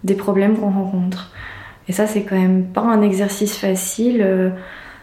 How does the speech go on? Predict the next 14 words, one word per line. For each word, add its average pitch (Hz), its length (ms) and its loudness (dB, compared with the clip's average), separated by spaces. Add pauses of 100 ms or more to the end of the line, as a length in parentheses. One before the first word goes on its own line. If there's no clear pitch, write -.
(300)
bah, 202 120 4
pour 202 160 2
monsieur 220 300 6
et 240 40 6
madame 214 300 4
tout 214 160 2
le 214 60 6
monde 247 380 6
qui, 220 340 0
euh, 190 440 4
un 202 140 2
mois 214 180 4
auparavant, 196 800 2
euh, 190 240 0